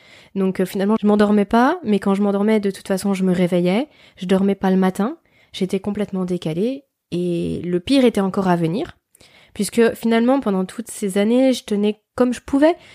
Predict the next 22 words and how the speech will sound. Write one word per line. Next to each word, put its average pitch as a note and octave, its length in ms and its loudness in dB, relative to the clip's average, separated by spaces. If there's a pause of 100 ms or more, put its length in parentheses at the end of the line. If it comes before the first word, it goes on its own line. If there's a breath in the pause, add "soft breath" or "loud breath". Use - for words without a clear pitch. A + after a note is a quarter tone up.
(120)
mais G3+ 300 2
ça, C#4 460 0 (120)
ça - 180 -4
s'est G#3+ 180 2
écroulé G#3+ 580 2
à F#3+ 100 -4
partir G#3 340 -4
du G3 120 -2
moment G#3 500 2
où F#3 420 0
je E3+ 360 0
suis, F#3+ 420 -4
bah, E3 160 0
tombée G#3 300 2
enceinte A3 560 0
et F#3 200 -2
où F3+ 120 -2
mon E3 340 -2
petit G3+ 300 -4
garçon F3 340 0
est F3+ 100 2
né. E3+ 220 -2